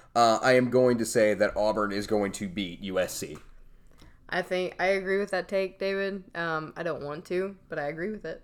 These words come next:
Speaker 1: I, yeah, it's going to happen. Uh, it's new coach over there at U S C. It's a team that particularly hasn't looked, uh,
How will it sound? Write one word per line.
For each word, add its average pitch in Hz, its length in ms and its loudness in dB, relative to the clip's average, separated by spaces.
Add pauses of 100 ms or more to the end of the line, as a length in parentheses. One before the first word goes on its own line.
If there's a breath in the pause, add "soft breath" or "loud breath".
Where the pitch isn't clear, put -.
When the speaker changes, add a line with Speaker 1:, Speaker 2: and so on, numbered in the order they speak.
Speaker 1:
I, 107 260 4
yeah, 98 240 0
it's 95 260 -2
going 95 220 0
to 82 80 -2
happen. 76 380 -8 (400 loud breath)
Uh, 98 240 2
it's - 260 -8 (140)
new 143 240 4
coach 139 320 8
over 120 120 4
there 113 200 6
at - 80 -4
U 104 180 2
S 92 180 2
C. 107 320 0
It's 95 140 -4
a 95 40 -10
team 110 280 -2
that 98 480 -2
particularly 131 560 -2
hasn't 95 380 0
looked, 98 340 -4
uh, 90 220 -2